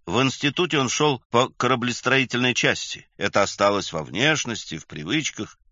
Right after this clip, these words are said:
Бреется по целым дням, не вынимает трубки изо рта,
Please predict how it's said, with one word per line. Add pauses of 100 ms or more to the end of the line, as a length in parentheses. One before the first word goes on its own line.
(220)
Бреется
по
целым
дням,
не
вынимает
трубки
изо
рта,